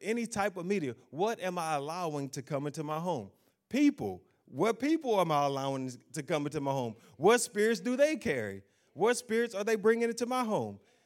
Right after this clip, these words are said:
Games, Ouija boards, and this is a big one, horoscopes. They got quiet in here. You know, some people put more faith in horoscopes than they do the Word of God. They read them horoscopes. "Oh,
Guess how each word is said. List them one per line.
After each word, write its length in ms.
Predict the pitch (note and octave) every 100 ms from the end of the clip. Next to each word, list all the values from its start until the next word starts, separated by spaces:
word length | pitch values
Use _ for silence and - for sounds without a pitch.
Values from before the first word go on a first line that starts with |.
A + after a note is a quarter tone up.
| _ _ _ C#3
Games, 520 | F#3 B3 F#3+ C3 G#2+
Ouija 360 | A#2+ B3+ A3 F#3+
boards, 380 | C#3+ B2+ A#2
and 100 | C3+
this 140 | G#3+ G#3
is 140 | F3
a 40 | D#3
big 220 | A3+ F#3+
one, 180 | C#3+ C#3+ _
horoscopes. 840 | - B3+ A3 - D3+ G2+ - - - _ _ _ _ _ _ _ _
They 120 | G2+
got 240 | G2+ A#2+ -
quiet 320 | D#3+ F#3+ E3
in 100 | D#3
here. 300 | G#3 C3+ A#2+ _ _ _ _ _ _ _ _ _ _ _ _ _ _ -
You 120 | A3
know, 160 | A3+ G3+
some 280 | - B3
people 240 | A3+ A3+ G3
put 220 | G#3 E3
more 260 | E3 G3+ G3
faith 300 | F#3+ F#3 C#3+
in 80 |
horoscopes 640 | B2+ F3+ E3 C3+ - C#3 B2+
than 120 | C#3
they 100 | C3+
do 160 | D3
the 80 | D#3
Word 220 | C3 C#3+
of 80 | C3
God. 280 | A2+ F#2+ F#2 _ _ _ _ _ _ _ _ _ _ _ _ _ _ _ _
They 160 | C#3 F#3+
read 280 | F3+ G#3+ G#3+
them 160 | G#3
horoscopes. 500 | F3+ G#3 G#3 G#3 G#3+ -
"Oh, 280 | - D3